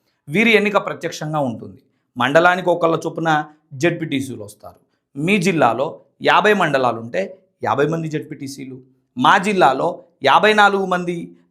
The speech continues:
యాభై నాలుగు మండలాలు ఉంటే యాభై నాలుగు మంది జెడ్పీటీసీలు ఉంటారు. మరి జెడ్పీటీసీల ఎన్నిక అయ్యాక వాళ్ళలో నుంచి ఒకరు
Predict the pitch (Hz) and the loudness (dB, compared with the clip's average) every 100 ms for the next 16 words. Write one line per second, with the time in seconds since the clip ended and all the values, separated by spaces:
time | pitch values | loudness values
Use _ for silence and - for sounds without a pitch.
0 | 135 143 165 196 190 185 165 156 170 165 | 2 4 4 4 2 2 2 2 4 2
1 | 131 127 131 - _ - 156 185 180 180 | 0 -6 -10 -14 _ -8 -2 -2 -2 -6
2 | 170 165 156 156 160 143 135 135 123 123 | -8 -10 -10 -10 -12 -14 -14 -12 -10 -10
3 | 120 - _ _ 165 202 160 143 - 151 | -12 -16 _ _ 2 2 2 0 -2 -6
4 | 143 151 139 131 123 123 104 147 160 180 | -4 -2 -2 -2 -4 -6 -2 -2 0 -2
5 | - _ _ 123 147 214 226 214 208 180 | -6 _ _ 2 4 6 6 4 2 -4
6 | 170 143 151 131 117 | -6 -4 -4 -4 -6